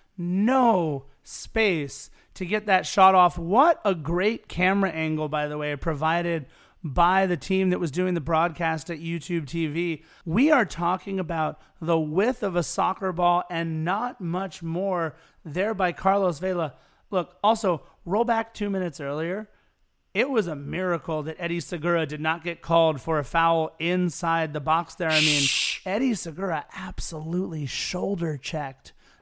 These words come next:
Speaker 1: that player from Sporting
Speaker 2: Didn't see
Speaker 1: Kansas
Speaker 2: it.
Speaker 1: City. Apparently, the referees missed it. We will take it. And, of course, that leads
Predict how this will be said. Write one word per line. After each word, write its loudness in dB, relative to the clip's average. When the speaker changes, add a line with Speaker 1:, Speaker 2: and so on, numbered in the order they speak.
Speaker 1:
that -2
player 2
from -2
Sporting -2
Speaker 2:
Didn't 2
see 4
Speaker 1:
Kansas 0
Speaker 2:
it. -8
Speaker 1:
City. 0
Apparently, 2
the 2
referees 2
missed -2
it. 0
We -2
will 0
take -4
it. -4
And, -4
of -8
course, -2
that -4
leads -2